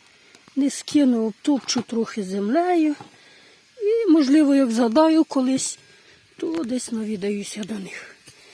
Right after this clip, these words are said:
А ще в мене є невикопані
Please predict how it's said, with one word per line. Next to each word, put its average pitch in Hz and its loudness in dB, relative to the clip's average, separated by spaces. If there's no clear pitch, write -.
А - -12
ще 339 -4
в 339 -2
мене 285 2
є 285 2
невикопані 269 -2